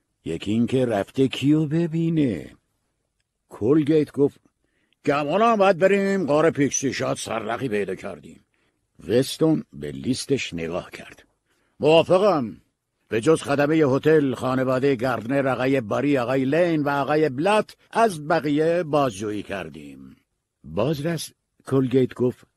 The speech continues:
"جسارتاً قربان، خانواده گاردن رو می‌شه حذف کنیم، چون تمام مدت تو ساحل بودن.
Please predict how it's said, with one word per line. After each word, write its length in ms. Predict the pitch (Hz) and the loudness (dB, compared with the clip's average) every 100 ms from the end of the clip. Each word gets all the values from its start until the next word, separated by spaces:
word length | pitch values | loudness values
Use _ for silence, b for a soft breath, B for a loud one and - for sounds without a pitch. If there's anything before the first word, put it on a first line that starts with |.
| _ _ | _ _
"جسارتاً 600 | - 143 135 139 131 160 156 | -2 -2 0 -2 -2 -2 0
قربان، 400 | 156 170 165 170 | 2 4 4 0
خانواده 540 | 156 151 135 135 143 | 2 2 4 4 4
گاردن 460 | 135 135 117 135 147 | 4 2 2 0 2
رو 360 | 151 151 151 | 4 4 2
می‌شه 320 | 143 143 160 | 2 2 0
حذف 360 | 107 135 120 - | 0 -2 -4 -8
کنیم، 360 | - 95 80 78 | -8 -8 -8 -4
چون 340 | 135 135 135 b b b | -2 0 -2 b b b
تمام 500 | - 135 156 196 208 | -6 -2 2 2 4
مدت 400 | 196 151 113 147 | 2 2 2 0
تو 120 | - 156 | 0 -6
ساحل 500 | - 131 95 131 98 | -2 0 2 0 0
بودن. 300 | 90 73 | -4 -12